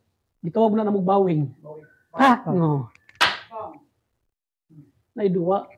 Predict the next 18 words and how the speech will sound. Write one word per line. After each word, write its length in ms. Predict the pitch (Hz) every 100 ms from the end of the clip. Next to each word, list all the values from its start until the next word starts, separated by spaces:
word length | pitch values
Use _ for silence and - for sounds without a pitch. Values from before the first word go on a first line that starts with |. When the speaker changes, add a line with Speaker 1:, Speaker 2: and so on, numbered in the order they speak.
| _ _ 143
Speaker 1:
anak 200 | 147 135
niya. 240 | 147 160 151 - _ 160 - _ _ _ _
Taas-taas 400 | 147 - 180 165
nga 80 | 170
duwa, 320 | 185 180 165
taas-taas 400 | 139 - 156 147
nga 80 | 165
mga 160 | 170 160
pusiso. 560 | 156 202 - 160 160 - _ _ _ _ _ _ - - - _ _ -
Nay 100 | 190
mga 200 | 180 156
duwa 320 | 160 175 185
nga 160 | - 151 147 - -
sikit 340 | - 403 285
kay 240 | 262 240 214
maglisod 400 | 196 262 320 233
gisag 240 | 196 160
sud. 320 | - 202 180